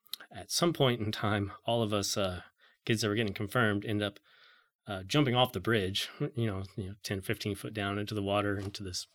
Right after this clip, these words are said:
creek, and, um, it's a very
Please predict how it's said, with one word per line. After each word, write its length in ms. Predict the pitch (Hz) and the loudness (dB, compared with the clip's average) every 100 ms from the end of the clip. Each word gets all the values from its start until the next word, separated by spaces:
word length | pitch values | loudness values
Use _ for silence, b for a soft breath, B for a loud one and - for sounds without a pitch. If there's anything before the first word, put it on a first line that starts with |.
| _ _ - | _ _ -4
creek, 480 | 147 113 104 104 98 | 2 4 2 -2 -6
and, 180 | 92 - B B B B B B 104 | -8 -12 B B B B B B -6
um, 540 | 101 98 92 90 90 b b b b b - - B B | -2 -2 -4 -6 -10 b b b b b -10 -10 B B
it's 100 | - | -6
a 60 | 95 | -2
very 680 | 101 104 101 98 98 95 | 0 2 2 2 0 -4